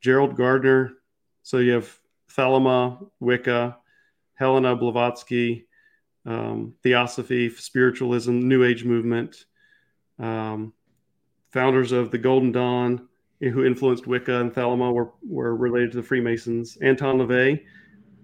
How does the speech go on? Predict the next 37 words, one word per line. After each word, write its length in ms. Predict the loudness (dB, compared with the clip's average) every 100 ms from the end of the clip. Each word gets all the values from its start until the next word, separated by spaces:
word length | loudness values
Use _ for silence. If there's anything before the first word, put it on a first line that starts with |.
| _ -8
um, 400 | -6 -4 -6 -10 -20 -20 -20 -20 -10 -6
he 80 |
said 180 | 0 2
that 100 | 4
every, 600 | 2 4 6 6 6 -2 -20 _ -20 -20 _ _ -20 _ _ _ -2
every 280 | 2 4 4
occult 400 | 4 2 2 0
group 360 | 2 2 0
has 280 | -2 -2 0
Masonic 520 | -4 -2 -2 -2 -2
origins, 520 | 0 2 2 -2 -8
and 80 | -4
he 80 | -4
pulled 260 | 0 0 0
some 120 | -4
of 80 | -4
his 140 | -6
rituals, 720 | -2 -2 -4 -10 -10 -14 -18 -4
Anton 340 | -2 -2 -4
LaVey, 300 | -4 -2 -2
from 420 | -2 -2 0 0 -4 _ _
some 280 | -10 -4 -2
Masonic 500 | -2 -4 -4 -4 -6 -14 -2
rituals 500 | -2 -2 -10 -10 -8
from 260 | -6 -4
the 80 | -6
satanic, 460 | -8 -4 -4 -4 -8
<laughs> 80 | -12
um, 300 | -10 -10 -12 _ _ -4
as 100 | 2
he 60 |
mentions 320 | 2 2 -2
in 80 | -2
the 60 | -2
Satanic 460 | -4 -4 -6 -6 -6
Bible. 400 | -6 -6 -10 _ _ -20 -20 _ _ _ _
So, 340 | 2 4 4